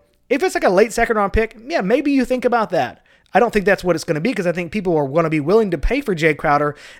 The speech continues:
at least something more than a late second round pick. I think people are gonna wanna be able to pay for that type of player on their team. I think you'll get something for him. So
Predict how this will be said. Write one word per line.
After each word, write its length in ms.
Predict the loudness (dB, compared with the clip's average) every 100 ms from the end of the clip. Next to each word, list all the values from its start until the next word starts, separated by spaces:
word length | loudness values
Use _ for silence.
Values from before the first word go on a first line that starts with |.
| -4
at 100 | 0
least 280 | 2 0 -2
something 360 | -4 -2 -2
more 180 | 2 2
than 120 | 2
a 80 | 0
late 260 | 0 -2 0
second 280 | -2 -2 -4
round 200 | -4 -2
pick. 320 | -2 -2 -8 -20 _ _
I 120 | -2
think 160 | 0 0
people 160 | -2 0
are 100 | 0
gonna 100 | 0
wanna 160 | 0
be 120 | 0
able 140 | -2 -4
to 60 |
pay 420 | -6 -2 0 0 -4 _ _
for 220 | _ 0
that 180 | 2 2
type 180 | 0 -2
of 140 | -4
player 320 | -4 0 2 0
on 160 | -2
their 160 | -4 -6
team. 360 | -4 -4 -4 -6
I 80 | -8
think 180 | -6 -4
you'll 120 | -6
get 280 | -2 -2 -2
something 220 | -6 -8
for 140 | -10
him. 240 | -10 -12 -4
So 320 | 0 0